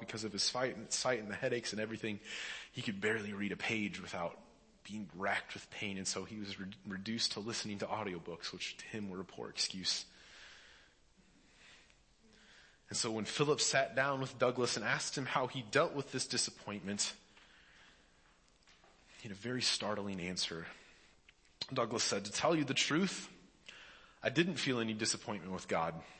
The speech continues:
The reason is this. I learned,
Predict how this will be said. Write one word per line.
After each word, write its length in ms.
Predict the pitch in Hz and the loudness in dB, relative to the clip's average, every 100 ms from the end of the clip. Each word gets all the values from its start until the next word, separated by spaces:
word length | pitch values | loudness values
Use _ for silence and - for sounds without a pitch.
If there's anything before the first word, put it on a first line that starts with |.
| - - - _ - - - _ _ - - | -20 -20 -20 _ -20 -20 -20 _ _ -18 -6
The 40 | 92 | 0
reason 260 | 127 139 | 2 4
is 140 | 127 113 | 2 6
this. 380 | 143 - - - - - - - _ _ _ - - - - - - - - - - - - - | 4 6 0 -2 -12 -20 -20 -20 _ _ _ -20 -20 -20 -20 -20 -16 -14 -14 -16 -18 -20 -20 0
I 140 | 123 | 4
learned, 420 | 160 135 120 143 | 6 6 4 4